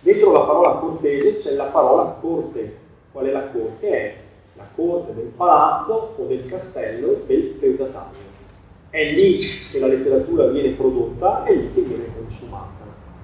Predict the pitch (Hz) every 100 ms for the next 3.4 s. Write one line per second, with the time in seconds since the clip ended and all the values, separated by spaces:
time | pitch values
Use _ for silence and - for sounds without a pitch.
0 | - - 190 185 226 - - - 165 165
1 | 156 - 151 151 - - 151 - - 180
2 | 170 156 143 139 147 - 143 - - -
3 | - 113 104